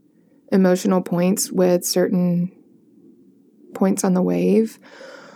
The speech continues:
where are you, where are you in the path? Are you at the beginning? Are you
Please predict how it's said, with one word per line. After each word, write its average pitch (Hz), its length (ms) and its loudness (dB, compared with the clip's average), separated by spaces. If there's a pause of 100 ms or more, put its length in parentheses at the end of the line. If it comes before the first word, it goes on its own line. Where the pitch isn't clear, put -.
(220)
where 185 260 4
are 196 60 6
you, 196 720 6
where 180 220 4
are 180 40 6
you 190 240 6
in 190 140 4
the 185 60 2
path? - 500 -4
Are 180 80 0
you 170 200 2
at 175 100 0
the 185 60 0
beginning? 185 640 2
Are 170 120 0
you 165 580 -2